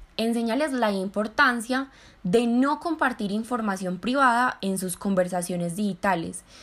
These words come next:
es decir, su nombre completo, dirección de la casa, edad y miembros de la familia, entre otros. Séptimo, si son pequeños, es recomendable que no tengan una dirección de correo propia,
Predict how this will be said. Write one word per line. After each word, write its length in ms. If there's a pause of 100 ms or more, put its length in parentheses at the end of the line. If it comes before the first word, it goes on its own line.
(420)
es 180
decir, 440
su 280
nombre 500
completo, 760 (320)
dirección 800
de 100
la 180
casa, 640 (260)
edad 400 (600)
y 140
miembros 600
de 60
la 120
familia, 600 (360)
entre 380
otros. 480 (1500)
Séptimo, 800 (600)
si 160
son 200
pequeños, 680 (100)
es 140
recomendable 720
que 140
no 340
tengan 460
una 180
dirección 480
de 100
correo 440
propia, 480